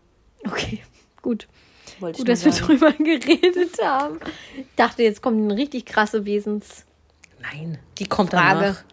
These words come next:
Speaker 1: Ähm, Joko oder Klaas?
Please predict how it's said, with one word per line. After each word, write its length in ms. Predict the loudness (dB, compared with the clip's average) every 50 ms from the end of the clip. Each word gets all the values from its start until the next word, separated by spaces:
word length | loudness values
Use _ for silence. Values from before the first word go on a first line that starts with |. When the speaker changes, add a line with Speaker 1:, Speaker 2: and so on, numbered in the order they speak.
| _ _ -20 -20 -20 -20 -20 -18 -18 -18 -18 -20 _ _ 2
Speaker 1:
Ähm, 680 | 4 4 6 6 4 2 0 -2 -2 -2 -2 -4 -4 -6 -4
Joko 420 | 2 4 4 4 4 4 4 4 6
oder 160 | 6 4 2
Klaas? 580 | 2 0 0 0 2 0 -2 -4 -6 -12 -18